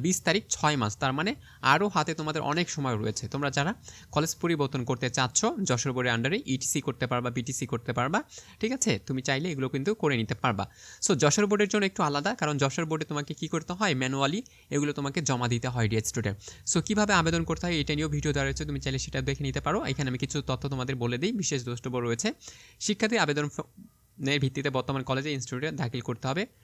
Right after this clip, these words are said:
ভর্তি কিছু কলেজ এবং অ্যাকসেপ্ট করবে, ঠিক আছে? তারা বলছে তোমাকে কলেজে গিয়ে আবেদন করতে হবে। So, কলেজে গিয়ে আবেদন করার জন্য তোমাকে ফর্ম নিতে হবে। ফর্মে তুমি সকল কিছু তথ্য দিয়ে দিবা। সেই তথ্যগুলো দেখে তোমার যে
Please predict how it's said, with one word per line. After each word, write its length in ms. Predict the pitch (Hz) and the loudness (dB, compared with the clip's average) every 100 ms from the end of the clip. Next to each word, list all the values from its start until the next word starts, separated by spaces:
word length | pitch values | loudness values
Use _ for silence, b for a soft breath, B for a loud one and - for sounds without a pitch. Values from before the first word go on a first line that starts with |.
| b | b
ভর্তি 200 | - 147 175 | -2 -2 -2
কিছু 140 | 185 160 131 | -4 -4 0
কলেজ 240 | 135 180 - - | 0 0 -2 -2
এবং 120 | 127 123 | -2 0
অ্যাকসেপ্ট 340 | 123 - 117 - | -2 -2 -6 0
করবে, 180 | 113 110 - | 0 0 -2
ঠিক 100 | 214 | -2
আছে? 140 | - - - _ _ _ _ _ _ _ B B B B - | 0 -2 -4 _ _ _ _ _ _ _ B B B B 2
তারা 140 | 151 | 4
বলছে 300 | 160 151 - 185 | 4 4 2 0
তোমাকে 240 | 160 143 160 - | -2 0 -2 4
কলেজে 280 | 151 170 160 143 | 4 4 2 2
গিয়ে 120 | 196 143 | 2 2
আবেদন 220 | 127 143 135 | 2 0 0
করতে 200 | 135 147 139 | 0 -2 -2
হবে। 160 | 156 196 | -2 -2
So, 60 | - 117 | -4 0
কলেজে 240 | 143 147 143 | 0 0 0
গিয়ে 100 | 151 | 0
আবেদন 180 | 139 135 | 0 -2
করার 200 | 135 139 135 | 0 -2 -2
জন্য 120 | 151 | -4
তোমাকে 220 | 143 135 139 | -6 -6 -4
ফর্ম 180 | 135 135 | -4 -2
নিতে 140 | 131 139 | -2 -2
হবে। 120 | 131 147 | -4 -4
ফর্মে 200 | 139 131 127 | -4 -4 -4
তুমি 120 | 127 127 - | -4 -4 -4
সকল 180 | 127 131 131 | -4 -4 -4
কিছু 120 | 139 120 | -4 -4
তথ্য 120 | 117 131 | -4 -4
দিয়ে 120 | 127 127 | -2 -2
দিবা। 160 | 135 233 B B - | -2 -4 B B -8
সেই 120 | - 156 | -6 -2
তথ্যগুলো 340 | 147 165 156 156 131 | -2 -2 -2 -2 0
দেখে 180 | 143 220 | 0 0
তোমার 180 | 151 127 | 0 -2
যে 60 | 123 | -2